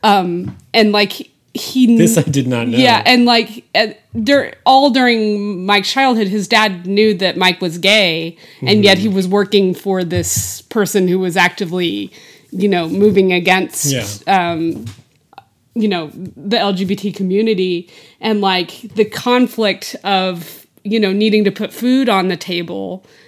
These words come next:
Speaker 1: and pay rent versus, you know, doing
Speaker 2: Mm-hmm.
Speaker 1: something that you could do versus,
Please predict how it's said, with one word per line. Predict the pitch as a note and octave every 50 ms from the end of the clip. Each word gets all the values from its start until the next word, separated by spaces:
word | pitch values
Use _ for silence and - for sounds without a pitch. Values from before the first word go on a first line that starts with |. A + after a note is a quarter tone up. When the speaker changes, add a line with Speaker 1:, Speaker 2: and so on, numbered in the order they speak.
| _ _ -
Speaker 1:
and | G#3 G3+ F#3 F3 E3 F3 F3 F3 - _ -
pay | - A3+ A3+ G#3
rent | G3 F#3 F#3 G3+ G#3+ A3 F#3+ F3 E3+ - - - _ - - - - -
versus, | D3 E3 E3+ F3 G3 G3 F#3+ F#3+ - - - - _ _ - -
you | A3 A3 A3+
know, | G#3 G3
doing | F#3 F3 A#3+ A#3
Speaker 2:
Mm-hmm. | A3+ A#3
Speaker 1:
something | A#3+ A3 F#3+ G#3 G3+ F#3
that | F#3 F#3
you | F#3 G3 F#3+
could | F#3+ - G#3 E3+ D#3
do | G3+ A3+ A#3+ G#3+ F#3+ F3+ F3+ F3
versus, | E3 E3+ F#3+ G3 F#3 F3 - - F#3 F3+ E3 C#3+ A#2 - - - -